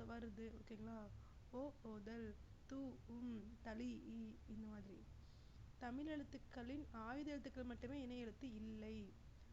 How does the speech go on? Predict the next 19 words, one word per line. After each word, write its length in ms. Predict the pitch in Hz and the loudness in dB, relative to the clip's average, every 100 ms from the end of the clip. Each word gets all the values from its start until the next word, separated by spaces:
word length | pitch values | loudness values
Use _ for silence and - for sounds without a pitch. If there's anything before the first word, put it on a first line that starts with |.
| - - | -8 -4
ஆயுத 300 | 220 247 277 | 0 2 2
எழுத்துக்கு 320 | 277 262 254 247 | 0 0 -2 0
வந்து 140 | 262 | 2
இணை 120 | 254 | 2
எழுத்து 320 | 254 247 302 381 370 - | 0 0 0 0 0 -2
இல்ல, 300 | 240 226 214 220 208 226 | 0 0 0 0 -2 -2
ஓகேங்களா? 480 | 226 233 214 233 233 208 - - - - - - - - - - - - - - - - - - - - - 247 | -2 -2 -2 -2 -2 -4 -4 -6 -6 -8 -8 -8 -8 -8 -8 -8 -8 -6 -6 -8 -8 -8 -6 -6 -6 -8 -2 2
ஓல்டு 380 | 247 262 294 | 4 4 4
புக்ல 260 | 294 285 277 | 2 0 0
இருக்கிறது 380 | 254 254 240 262 | 0 0 0 0
அதான் 200 | 233 247 | 0 -2
சொல்லிருக்காங்க. 420 | 233 226 214 208 254 311 - - - - - - - - - | -2 -2 -2 -2 -2 -4 -6 -10 -8 -8 -8 -8 -10 -10 -6
அஹ், 200 | 262 240 226 | -2 0 2
எழுத்தும், 460 | 240 269 320 302 | 2 2 0 0
எழுத்துக்களும் 600 | 262 240 247 277 269 302 311 | 2 0 0 2 2 4 4
மனிதர்களும், 680 | 240 240 247 220 226 220 214 - - - - - | 4 2 0 0 0 0 -2 -4 -6 -8 -10 -6
மனிதர்களை 460 | 240 247 294 302 294 | -2 2 4 4 4
போலவே 280 | 262 269 285 | 4 4 4
எழுத்துக்களுக்கும் 680 | 254 262 254 - 277 349 | 2 4 2 2 0 2